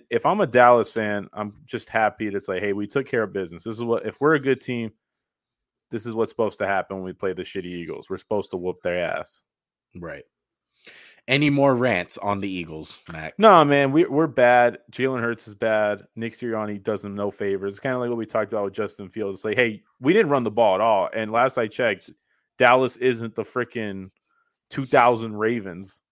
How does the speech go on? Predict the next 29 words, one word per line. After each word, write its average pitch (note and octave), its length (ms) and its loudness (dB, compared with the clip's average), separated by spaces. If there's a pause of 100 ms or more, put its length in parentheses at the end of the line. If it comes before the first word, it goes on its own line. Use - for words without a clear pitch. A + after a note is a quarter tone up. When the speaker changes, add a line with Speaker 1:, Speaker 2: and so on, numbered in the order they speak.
Speaker 1:
<laughs> - 180 -16
I'm D3+ 160 -2
pretty D#3 380 0
sure C#3+ 260 0
we C3 160 0
can B2 180 -4
run A#2 200 -2
the A2 100 -6
ball. G2 380 -4 (600)
But A#2+ 160 -6
he C3 60 -4
Speaker 2:
Yeah. C3+ 60 -4
Speaker 1:
didn't C3 200 -4
want A#2 260 -8
to. G#2+ 380 -10 (280)
And G2+ 240 -10
it G2+ 80 -12
just, - 400 -10 (760)
like, C3+ 160 0
if C3+ 60 -2
you're D#3+ 100 -2
gonna E3 140 -4
play C3 240 -2
with A2 120 -4
Jalen G2+ 280 -4
Hurts, F2 260 -8
you F#2+ 80 -8
gotta F2+ 220 -2
ha-, F2+ 120 -6